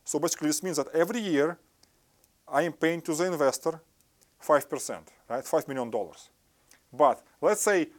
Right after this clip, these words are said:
I'm paying five percent, I need this money to run my business and so on, so it's kind of some burden, but,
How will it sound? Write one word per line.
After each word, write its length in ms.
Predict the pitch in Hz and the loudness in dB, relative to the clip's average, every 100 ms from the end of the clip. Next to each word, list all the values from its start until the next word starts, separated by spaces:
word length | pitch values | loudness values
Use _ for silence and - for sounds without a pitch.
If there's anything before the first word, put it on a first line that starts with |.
| _ - | _ -6
I'm 80 | 131 | 0
paying 200 | 214 190 | 2 4
five 200 | 196 - | 0 0
percent, 320 | 170 185 160 | -2 -2 0
I 40 | |
need 160 | 139 165 | -2 -2
this 180 | 160 - | -6 -4
money 320 | 151 151 156 | -2 -2 -2
to 100 | 151 | 0
run 160 | 151 147 | 0 0
my 120 | 135 | -4
business 440 | 139 143 135 123 | -4 -6 -6 -10
and 80 | 117 | -4
so 360 | 127 120 120 143 | 2 2 4 -2
on, 120 | 135 | -2
so 140 | 123 | -2
it's 160 | 120 - | -2 -4
kind 140 | 127 | -6
of 60 | 117 | -4
some 200 | 135 117 | -4 0
burden, 400 | 131 170 151 117 | 2 2 2 0
but, 240 | 113 110 | 0 0